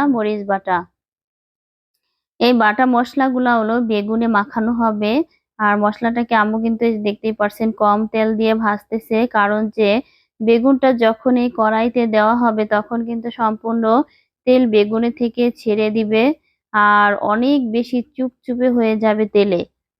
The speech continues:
এই জন্য একটুখানি মশলা ভাজার সময় কম তেল দিয়ে ভাজা হয়েছে, যে ওই তেলটা যখন ছেড়ে দিবে তখন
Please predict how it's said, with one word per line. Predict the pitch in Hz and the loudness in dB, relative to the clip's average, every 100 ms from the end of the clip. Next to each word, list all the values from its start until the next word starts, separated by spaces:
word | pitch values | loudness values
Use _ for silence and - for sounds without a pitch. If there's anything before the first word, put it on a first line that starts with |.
| _ _ _ _ _ _ | _ _ _ _ _ _
এই | 208 233 | 0 2
জন্য | 233 254 247 | 4 2 2
একটুখানি | 233 226 254 262 240 240 254 240 - | 0 -2 -2 0 2 2 2 0 0
মশলা | 226 220 - 240 | 0 0 0 0
ভাজার | 233 208 226 | 0 0 -4
সময় | - 233 254 | -2 -2 0
কম | 269 226 214 220 | 0 0 0 0
তেল | 220 220 | -2 0
দিয়ে | 220 | 0
ভাজা | 226 202 202 226 | 0 0 0 -2
হয়েছে, | 220 214 214 226 | -2 -4 -4 -6
যে | 220 214 208 240 _ _ _ - | -4 -2 -2 -4 _ _ _ 0
ওই | 208 208 | 2 2
তেলটা | 226 214 214 220 | 2 2 2 0
যখন | 214 202 202 220 | 2 0 -2 -6
ছেড়ে | 226 220 208 | -4 -4 -2
দিবে | 214 220 226 190 | -2 -2 -2 0
তখন | 196 202 - 220 214 | -2 -2 -4 0 2